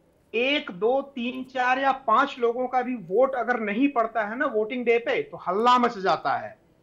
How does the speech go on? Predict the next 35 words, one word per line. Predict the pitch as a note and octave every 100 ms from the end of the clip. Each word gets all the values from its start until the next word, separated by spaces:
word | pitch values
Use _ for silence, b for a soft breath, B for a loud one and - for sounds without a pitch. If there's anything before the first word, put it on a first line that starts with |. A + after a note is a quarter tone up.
| _ _ -
और | F#3+
मीडिया | G3 G3+ G#3 B3+
रिपोर्ट | C4 A3+ G3+ C4 C#4+
आने | C4 B3 C4
लगती | B3 A#3+ B3+
है | C#4
सुबह | C#4 A#3+ B3+
सात | B3+ A#3
बजे | A#3 A#3+ C4+
कि | C#4
वहां | B3 A#3 C4 B3
ईवीएम | A#3+ A#3 B3+
खराब | B3 A#3+ A#3+ B3
हो | A#3
गई, | A#3+
इनका | B3+ A#3+ A#3+ B3+
वोट | A3 A#3+ A#3+
नहीं | A#3 B3
पड़ने | A3+ A3 A3
दिया | G#3 F#3+
गया। | D#3+ D3 D#3 - - _ b _
ये | G3+ C4
भी | D#4 F4
नहीं | F#4 F#4
हुआ, | C4+ E3 A#2 -
छह | A3 C#4
महीने | C#4 A#3+ C4
तक | C4
भी | A3+ D4+
कोई | D4 C#4
हल्ला | C4 A#3 C4
किसी | C4 A#3 C4+
ने | C4
नहीं | B3+ B3
मचाया। | A3+ F#3 D#3+ B2 B2 D#3+